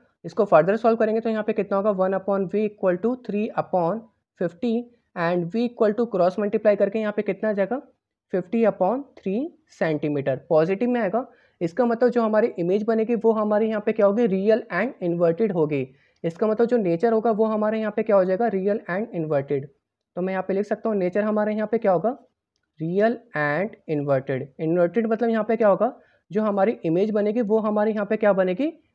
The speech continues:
उल्टी बनेगी। अब हमें यहाँ पे क्या निकालना था, ये तो हमारे यहाँ पे क्या हो गई, पोजीशन हो गई और ये हमारे यहाँ पे नेचर हो गया। अब हमें यहाँ पे क्या बताना है, इमेज की हाइट बतानी है, साइज बताना है।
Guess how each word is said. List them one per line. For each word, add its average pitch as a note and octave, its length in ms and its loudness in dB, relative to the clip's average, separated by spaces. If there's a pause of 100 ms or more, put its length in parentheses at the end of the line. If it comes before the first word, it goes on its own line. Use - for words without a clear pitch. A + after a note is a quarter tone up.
(140)
उल्टी E3+ 380 0
बनेगी। D3 420 0 (500)
अब G3 120 4
हमें A#3+ 220 0
यहाँ A#3+ 140 -2
पे B3+ 120 -2
क्या G#3+ 160 2
निकालना A3 340 0
था, G#3+ 120 -4
ये F#3 180 -2
तो G#3 100 -4
हमारे G#3 280 0
यहाँ G#3 120 -4
पे G#3 120 -4
क्या G#3 120 0
हो F#3+ 60 2
गई, G#3+ 120 0
पोजीशन E3 540 -2
हो A3+ 80 0
गई A#3 180 -2 (760)
और D#3+ 320 2
ये F#3+ 120 -4
हमारे G#3 320 -2
यहाँ G#3 180 -4
पे A3 100 0
नेचर F3 340 0
हो G#3+ 100 2
गया। G#3+ 180 -2
अब G3 220 0
हमें G#3 200 0
यहाँ G#3 140 -2
पे G#3+ 100 -2
क्या G#3+ 160 2
बताना F#3+ 320 0
है, D4 80 -4 (280)
इमेज F3 300 0
की C4 160 -2
हाइट E3 240 6
बतानी E3 360 -2
है, C4 80 -2
साइज G3 380 0 (120)
बताना D3 400 -2
है। C3+ 300 -6